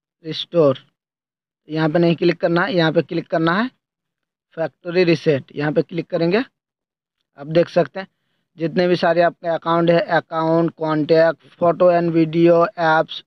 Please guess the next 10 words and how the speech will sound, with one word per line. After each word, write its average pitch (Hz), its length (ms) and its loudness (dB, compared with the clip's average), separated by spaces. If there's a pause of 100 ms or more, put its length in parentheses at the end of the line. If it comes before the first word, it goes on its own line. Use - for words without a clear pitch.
बैकअप, 160 480 -4 (1500)
एचडी 165 480 2
data, 165 680 -2 (320)
others 160 580 -4 (120)
device, 160 580 0 (140)
पूरा 175 240 -2
आपका 202 380 -2
delete 180 360 0
हो 160 100 0
जाएगा। 139 400 -6